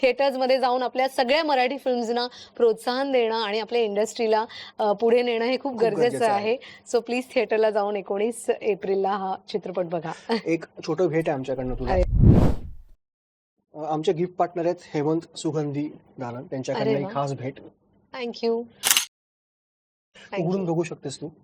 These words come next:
Speaker 1: अरे वा. सुगंधी दालन.
Speaker 2: येस. डोंबिवली आणि पुण्यात आहे त्यांचं.
Speaker 1: अच्छा.
Speaker 2: आणि त्यांचे परफ्यूम म्हणजे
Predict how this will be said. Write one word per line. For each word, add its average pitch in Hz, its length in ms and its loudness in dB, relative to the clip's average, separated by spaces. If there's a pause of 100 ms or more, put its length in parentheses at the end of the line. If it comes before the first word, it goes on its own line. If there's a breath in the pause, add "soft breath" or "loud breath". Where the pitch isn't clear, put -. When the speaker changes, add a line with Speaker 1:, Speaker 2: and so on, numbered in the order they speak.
Speaker 1:
अरे 170 160 -4
वा. 180 140 -2 (880)
सुगंधी 285 580 0
दालन. 220 480 0 (120)
Speaker 2:
येस. 139 160 -6 (480)
डोंबिवली 160 460 -2
आणि 185 120 0
पुण्यात 151 280 0 (300)
आहे 123 180 -10
त्यांचं. 113 240 -14 (240)
Speaker 1:
अच्छा. 247 300 -2
Speaker 2:
आणि 247 300 -2
त्यांचे 139 200 -8
परफ्यूम 151 380 -6
म्हणजे 151 300 -4